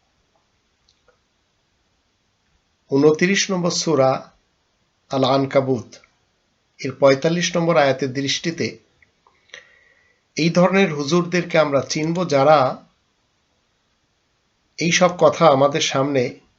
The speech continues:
তুলে ধরেছেন এবং জাতিকে বিভ্রান্ত করার জন্য কোরআন বিরোধী স্টেটমেন্ট দিয়ে তারা তাদের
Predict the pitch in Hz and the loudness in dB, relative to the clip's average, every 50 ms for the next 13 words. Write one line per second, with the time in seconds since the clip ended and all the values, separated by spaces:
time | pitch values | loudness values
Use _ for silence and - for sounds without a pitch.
0 | _ _ _ _ _ - 135 131 147 143 120 135 139 143 139 139 - 147 135 131 | _ _ _ _ _ -10 -4 0 0 0 0 0 0 0 -2 -4 -2 -2 -2 -2
1 | 131 - - - _ _ _ _ _ _ _ _ _ _ _ _ _ _ _ _ | -4 -8 -14 -20 _ _ _ _ _ _ _ _ _ _ _ _ _ _ _ _
2 | _ _ _ _ _ _ - 123 117 123 135 131 131 123 120 120 123 131 _ _ | _ _ _ _ _ _ -10 -10 -4 0 2 2 2 0 -2 -6 -10 -16 _ _
3 | _ _ _ _ _ _ _ _ _ _ _ _ _ _ _ _ _ _ _ _ | _ _ _ _ _ _ _ _ _ _ _ _ _ _ _ _ _ _ _ _
4 | - 120 110 135 127 - - 165 160 160 165 156 139 113 127 127 117 117 - 131 | -12 -6 0 2 2 2 2 -2 -6 -2 -2 -2 -2 -2 -4 -6 -6 -6 -4 -4
5 | 151 165 165 165 165 160 - 143 139 135 131 123 117 - 147 143 139 131 123 113 | -4 -4 -2 -2 -4 -2 0 2 2 2 2 0 -2 -2 -2 -2 0 0 -2 -2
6 | 101 - - - _ _ _ _ _ _ - - 131 131 131 131 131 123 127 131 | -4 -8 -16 -20 _ _ _ _ _ _ -8 -4 -2 0 0 0 0 0 -2 0
7 | 151 151 139 143 147 143 131 - - - 151 143 147 - 151 143 143 139 131 123 | -2 -2 -2 -2 -6 -6 -6 -8 -6 -4 -4 -6 -4 -2 -2 0 0 0 0 -2
8 | 131 127 127 117 123 - - _ _ _ _ _ _ _ _ _ _ _ _ _ | -2 -2 -4 -4 -6 -8 -14 _ _ _ _ _ _ _ _ _ _ _ _ _
9 | _ _ - 139 131 143 139 139 151 135 131 135 | _ _ -4 0 0 0 0 2 0 0 0 -2